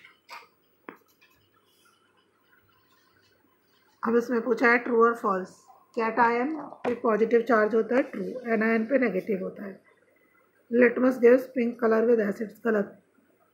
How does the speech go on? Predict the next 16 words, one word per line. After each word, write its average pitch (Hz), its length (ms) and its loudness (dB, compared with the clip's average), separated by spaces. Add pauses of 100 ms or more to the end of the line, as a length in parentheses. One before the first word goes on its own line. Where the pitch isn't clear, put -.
(180)
Litmus 233 400 -2
तो 269 80 2
red 220 300 4
color 220 220 0
देता 208 280 -4
है 214 120 -6
ना। 330 140 -14 (2250)
Turmeric 247 440 2
natural 233 420 2
indicator 233 540 2
है, 247 60 6
Turmeric 240 480 0
मतलब 233 280 -2
हल्दी, 202 340 -2
बिल्कुल 220 280 -6
सही। 208 240 -6